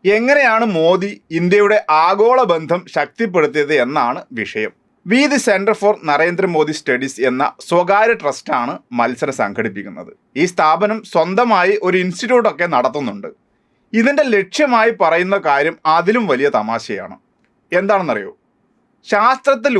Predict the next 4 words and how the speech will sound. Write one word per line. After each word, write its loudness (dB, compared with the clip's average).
ഊന്നിയ 2
ഗവേഷണത്തെ 0
പ്രോത്സാഹിപ്പിക്കുകയാണത്രേ 0
ആ 2